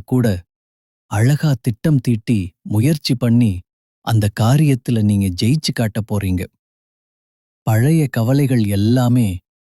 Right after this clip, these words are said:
மெதுவாக கொஞ்சம் கொஞ்சமா குறைய போகுது. குடும்பத்துல ஒற்றுமை ஏற்பட போகுது. இது நாள் வரைக்கும் புருஷன் பொண்டாட்டிக்குள்ள இருந்த சண்டை சச்சரவுகள் எல்லாமே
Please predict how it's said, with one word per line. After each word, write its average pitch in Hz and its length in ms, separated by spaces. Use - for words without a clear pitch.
மெதுவாக 117 640
கொஞ்சம் 156 380
கொஞ்சமா 120 420
குறைய 117 300
போகுது. 95 380
குடும்பத்துல 131 580
ஒற்றுமை 143 520
ஏற்பட 120 360
போகுது. 98 380
இது 123 220
நாள் 160 280
வரைக்கும் 135 460
புருஷன் 165 460
பொண்டாட்டிக்குள்ள 131 800
இருந்த 120 320
சண்டை 156 440
சச்சரவுகள் 123 760
எல்லாமே 113 540